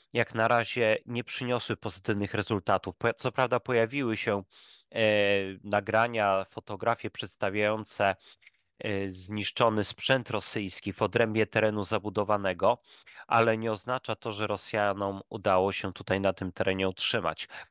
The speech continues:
Mogli się wbić na chwilę na teren zabudowany,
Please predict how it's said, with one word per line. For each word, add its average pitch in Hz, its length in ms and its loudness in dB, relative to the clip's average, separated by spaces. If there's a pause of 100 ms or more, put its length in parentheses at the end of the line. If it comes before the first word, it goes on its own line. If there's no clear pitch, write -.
Mogli 117 400 4
się 101 340 -2
wbić 95 640 -4 (300)
na 104 560 4
chwilę 117 600 0 (260)
na 110 140 2
teren 113 280 -2
zabudowany, 110 760 0